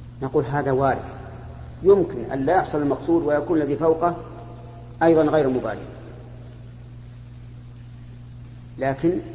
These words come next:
إن حصل عليك في ذلك ضرر فهذا في ذات الله، فهذا في ذات الله، فلك فيه الأجر ولك الذكر الحسنة في حياتك وبعد موتك، و-،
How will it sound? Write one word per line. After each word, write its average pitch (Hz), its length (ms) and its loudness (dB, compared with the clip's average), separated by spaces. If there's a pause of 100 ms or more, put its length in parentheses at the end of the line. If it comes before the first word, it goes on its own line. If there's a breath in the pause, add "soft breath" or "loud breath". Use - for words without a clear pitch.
(400)
إن 381 140 10
حصل 151 340 4
عليك 123 280 2 (220)
في 156 120 6
ذلك 139 280 4
ضرر 160 320 0 (240)
فهذا 139 340 0
في 131 140 -6
ذات 123 180 -4 (140)
الله، - 140 -8 (1900)
فهذا 131 300 2
في 170 100 0
ذات 127 260 0
الله، 104 160 -10 (1300)
فلك 143 300 2
فيه 123 200 -4
الأجر 139 340 0 (1300)
ولك 135 300 0
الذكر 123 380 -6
الحسنة 151 480 -6 (560)
في 127 120 -6
حياتك 151 400 -4
وبعد 117 340 -2
موتك، 151 380 -4 (1300)
و-، 151 160 2